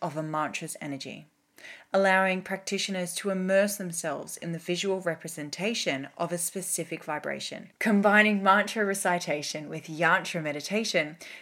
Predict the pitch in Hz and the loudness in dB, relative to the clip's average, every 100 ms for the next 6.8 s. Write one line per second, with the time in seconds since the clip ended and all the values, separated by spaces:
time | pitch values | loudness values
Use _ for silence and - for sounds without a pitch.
0 | - - 202 202 202 196 190 214 233 240 | -6 2 4 4 0 -2 6 6 6 0
1 | 233 175 147 - 156 156 - - - 151 | 0 0 0 -2 -4 -4 -4 -6 -6 -4
2 | 147 147 - - - _ - - - - | -6 -8 -12 -12 -12 _ -20 -20 -10 0
3 | 196 202 202 202 208 196 190 - 214 202 | 6 12 12 10 4 4 4 2 2 2
4 | 214 214 196 - 180 160 - - 170 170 | 2 0 0 0 0 -2 -2 2 2 2
5 | - 202 208 208 190 - - 156 135 - | 0 2 2 0 -2 -2 0 0 0 -6
6 | 151 147 - 156 - 143 143 - | -6 -6 -8 -10 -6 -6 -6 -12